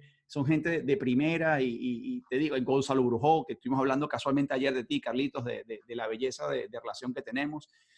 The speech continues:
Entonces, bueno, la, la idea es, la idea es conocer un poquito, Carlos, ese, esos inicios, desde que eras chiquito, cómo empezaste, eh, cómo arrancó tu carrera, para, para en función de eso la gente tenga una perspectiva un poco más clara de, de lo que es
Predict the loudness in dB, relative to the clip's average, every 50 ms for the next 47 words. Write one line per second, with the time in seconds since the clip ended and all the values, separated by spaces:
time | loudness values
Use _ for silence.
0 | _ _ -4 -2 2 4 4 4 4 4 4 2 2 0 -2 0 0 2 2 2
1 | 0 -2 -6 -6 -4 -4 -2 0 -2 -2 -2 -2 -2 -2 0 0 0 0 0 -2
2 | -4 -4 -2 -2 -4 -2 0 0 0 2 0 -2 -4 -6 -12 _ _ _ _ _
3 | _ _ 0 0 2 2 2 0 0 0 0 0 0 0 0 2 2 2 2 2
4 | 0 0 -4 -6 -6 -6 _ -2 -2 0 0 -2 -2 -4 -4 -4 -4 -4 -6 -6
5 | -4 -4 -4 -4 -2 -2 -4 -4 -2 -2 -2 -2 -2 -2 -4 -6 -2 -2 -2 -2
6 | -2 -4 -6 -6 -4 -4 -6 -10 _ _ -4 -2 0 0 -2 -2 -2 0 0 2
7 | 2 2 0 0 0 0 0 0 0 0 0 -2 -2 0 -2 0 0 0 0 0
8 | 0 0 0 0 -2 -4 -4 -2 0 0 0 -2 -2 -4 -2 -2 -2 0 0 0
9 | 0 0 0 0 -2 -2 -2 -2 0 0 0 0 0 -2 -4 -4 -4 -6 -6 -2
10 | -2 0 0 0 -2 -4 -4 -2 -4 -4 -4 -4 -2 -2 0 0 0 -2 -2 -4
11 | -4 -2 -2 -2 -2 -2 -2 -2 -2 -2 -4 -8 -14 _